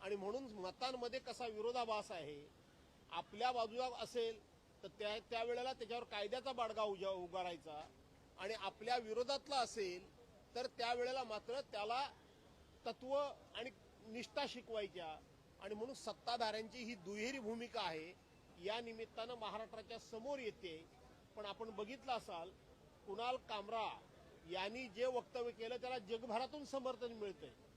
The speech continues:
त्याला जगभरातून लोक त्याचा सपोर्ट करतायत. माझी तर माहिती अशी आहे, ती चुकीची आहे की बरोबर आहे मला माहित नाही, परंतु माहिती अशी आहे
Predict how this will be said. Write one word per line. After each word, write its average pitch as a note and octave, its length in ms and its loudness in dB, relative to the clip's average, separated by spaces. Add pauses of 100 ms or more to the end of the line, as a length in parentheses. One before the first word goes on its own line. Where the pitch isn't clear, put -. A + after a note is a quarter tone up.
(460)
त्याला G#3+ 200 2
जगभरातून A#3+ 760 0
लोक C4 180 0
त्याचा B3+ 320 -2
सपोर्ट A#3+ 320 -4
करतायत. G#3+ 420 -2 (480)
माझी F3+ 300 0
तर C4 160 2
माहिती B3 380 0
अशी B3 280 0
आहे, F#3 400 4 (560)
ती A#3 60 -8
चुकीची B3+ 460 -4
आहे B3+ 120 6
की A#3+ 120 -2
बरोबर A#3+ 320 2
आहे A#3+ 100 2
मला A#3 160 0
माहित B3 340 2
नाही, A#3+ 120 0
परंतु A#3 300 0
माहिती G3+ 360 0
अशी A#3 280 2
आहे F3+ 260 0